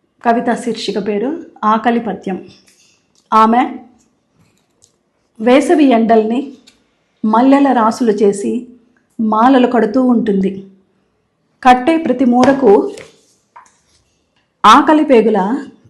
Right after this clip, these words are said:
కొలతొకటి ఉంటుంది. నుదుట పావలా బిల్లంత బొట్టు, బొట్టు కింద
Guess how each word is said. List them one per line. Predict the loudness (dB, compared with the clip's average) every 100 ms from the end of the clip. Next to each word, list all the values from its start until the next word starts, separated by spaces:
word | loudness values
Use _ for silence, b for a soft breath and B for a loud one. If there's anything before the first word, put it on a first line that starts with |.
| -2
కొలతొకటి | 2 2 2 0 0
ఉంటుంది. | 0 0 0 -2 -4 -8 -20 _ _ _ _ _
నుదుట | 2 4 2 2
పావలా | 2 2 2 4 0
బిల్లంత | 0 0 0 0 -2
బొట్టు, | 0 -2 2 0 0 -12 _ _ _ _ _ _
బొట్టు | 2 2 2
కింద | 2 0